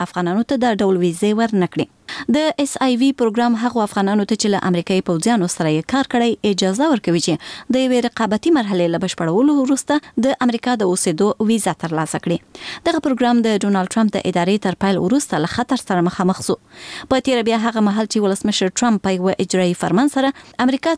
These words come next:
ته د یو شمېر هیوادونو چې عمدتاً اسلامي هیوادونه دي، امریکا ته پر ورتلو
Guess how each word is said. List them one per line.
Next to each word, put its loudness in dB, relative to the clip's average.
ته 0
د 2
یو 2
شمېر 0
هیوادونو 2
چې -2
عمدتاً 0
اسلامي 0
هیوادونه 2
دي، 0
امریکا 0
ته -4
پر 2
ورتلو 0